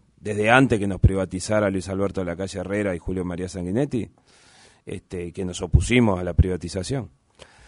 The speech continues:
Este, pero hoy se necesita analizar la coyuntura porque, como tú mismo decías, eh, la transición hacia el retiro de Petrobras puede llevar un tiempo bastante largo y los despidos y las amenazas de despido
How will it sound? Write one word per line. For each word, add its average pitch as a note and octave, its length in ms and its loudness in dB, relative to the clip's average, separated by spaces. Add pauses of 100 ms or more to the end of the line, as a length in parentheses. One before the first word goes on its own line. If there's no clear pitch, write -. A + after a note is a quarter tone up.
(220)
Este, F2 800 -8
pero G#2 200 6
hoy D3 140 12
se D#3+ 160 4
necesita C3+ 520 0
analizar B2 500 2
la C3 100 4
coyuntura A2+ 640 4
porque, D#3 480 2 (360)
como G2 240 -2
tú A#2+ 120 6
mismo C#3 280 8
decías, D3+ 560 6 (720)
eh, - 280 -14 (100)
la C#3 280 6
transición C#3+ 640 6
hacia G2+ 240 0
el F#2+ 60 -2
retiro A#2 340 4
de C#3 100 8
Petrobras D3+ 480 8
puede B2 240 8
llevar A2+ 260 4
un B2 120 2
tiempo A2+ 540 4 (140)
bastante A#2 520 2
largo C3+ 440 6 (460)
y A2 160 -2
los A2 160 8
despidos D#3+ 800 8
y G#2 120 -8
las G2+ 200 -8
amenazas A2+ 500 4
de A#2+ 80 8
despido D3+ 640 6